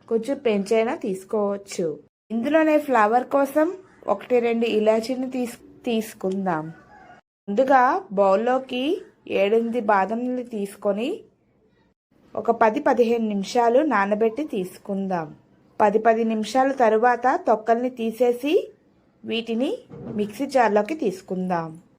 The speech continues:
బనానా, జీడిపప్పు, బాదం పలుకులు అనేవి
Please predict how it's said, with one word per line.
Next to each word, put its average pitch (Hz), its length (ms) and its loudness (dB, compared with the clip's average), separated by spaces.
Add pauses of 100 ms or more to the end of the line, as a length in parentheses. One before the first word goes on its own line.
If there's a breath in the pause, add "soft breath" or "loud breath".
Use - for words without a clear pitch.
(380)
బనానా, 214 800 2 (200)
జీడిపప్పు, 208 800 -2 (720)
బాదం 202 360 2
పలుకులు 233 400 0
అనేవి 226 480 2